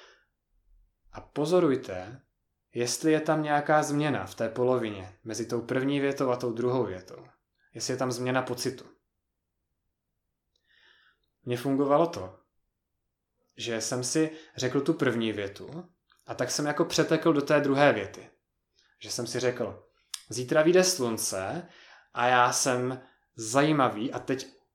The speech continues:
už byla trošku změna toho pocitu, tak jsem si to řekl znova. A procítil jsem ten pocit té absolutní jistoty. Zítra vyjde slunce, já jsem zajímavý. Zítra vyjde slunce, já jsem zajímavý. Zítra vyjde slunce, já jsem zajímavý pro ostatní lidi. A takhle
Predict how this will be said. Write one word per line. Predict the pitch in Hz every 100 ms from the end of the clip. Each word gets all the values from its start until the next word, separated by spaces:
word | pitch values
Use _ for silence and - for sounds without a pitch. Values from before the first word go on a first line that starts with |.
| _
už | - 143
byla | 131 123
trošku | 120 120 131
změna | 123 117
toho | 117 123
pocitu, | 120 110 113 127 127 -
tak | 135
jsem | - 147
si | 160
to | 165
řekl | 170 175
znova. | 175 156 95 - - - _ _ _
A | -
procítil | 139 139 160 160
jsem | - 151
ten | 156
pocit | 143 170 - 101 -
té | 123
absolutní | 120 - 139 135 139
jistoty. | 139 160 - - -
Zítra | 110 131 160 160
vyjde | 165 165
slunce, | - 120 123 151
já | 143
jsem | 170
zajímavý. | 156 180 196 147 95 92 - -
Zítra | 110 -
vyjde | 123 135
slunce, | 135 160 175 170
já | 143
jsem | 143 170
zajímavý. | 151 202 175 113 95 - - - - - _
Zítra | 110 123
vyjde | 120 120
slunce, | 139 135
já | 143
jsem | 143
zajímavý | 120 139 165 170 170
pro | 165 147
ostatní | 143 151 143 151
lidi. | 147 123 - - - -
A | 120
takhle | - 185 156 113 170